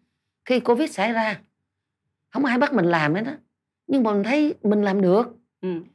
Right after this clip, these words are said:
Speaker 1: Mà tại sao không, không, không làm? Thậm chí mình phải xin đi làm. Bây giờ anh Bộ Sở Công Thương nói là không có ai như bà đi làm từ thiện, bà khóc. Không cho mình làm, mình khóc. Mà cuối cùng hai chị em mình cũng làm, cũng, cũng được hàng trăm tỷ để mà mình giúp cho suốt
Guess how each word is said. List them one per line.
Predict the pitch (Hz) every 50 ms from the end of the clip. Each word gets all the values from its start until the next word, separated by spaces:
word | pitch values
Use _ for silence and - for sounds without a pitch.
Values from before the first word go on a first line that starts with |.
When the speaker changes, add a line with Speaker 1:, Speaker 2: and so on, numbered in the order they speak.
| _ -
Speaker 1:
Mà | - 202
tại | 196 196 175 196
sao | 196 240 247 240
không, | 233 247 240 226
không, | 202 220 233 226
không | - 233 226
làm? | 208 190 - _ _ _ _
Thậm | - - - 214
chí | 247 294
mình | 240 226 214
phải | 226 247
xin | 240 277 262 247
đi | 240 247
làm. | 226 208 185 175 175 165 170 - _ _ _ _
Bây | - 214 208
giờ | 196 170
anh | - - 202 202
Bộ | 165 175 202 226
Sở | 208 214 196 220
Công | 214 196 208 196
Thương | 208 208 208 220
nói | 233 240
là | 226 190 160 - - _ _
không | - 220 247
có | 233 214
ai | 214 220
như | 220 226
bà | 208 180 175 202
đi | 233 226
làm | 202 180 175 165
từ | 175 165
thiện, | 175 180 185 175
bà | 202 202
khóc. | - - 277 302 302 - _ _ _ _ _ _ -
Không | - 277 262
cho | 254 240
mình | 233 220
làm, | 202 196 196
mình | 202 196
khóc. | 196 220 262 294 - - _ _ _ _ _ _ _ -
Mà | 175 202
cuối | 208 - 269
cùng | 254 - 208 190 202
hai | 196 202 220 226
chị | 214 - 208
em | 202 220 226 214
mình | 202 190 185
cũng | 190 226
làm, | 247 214 190 185 190
cũng, | 190 214 220 240 240 233 - - _ _ _ -
cũng | 214 240 262
được | 214 208 196 -
hàng | 185 196 190 190
trăm | - 233 240 262 240
tỷ | 240 175 170 214 254 302 294 277
để | 214 240
mà | 240 220 208
mình | 208 214 208 214 214 214 208 - - _ _ _ _
giúp | - 320 - - _ -
cho | 262 240 247 240 233 233 226 - _ _ _ _ _ -
suốt | - 339 370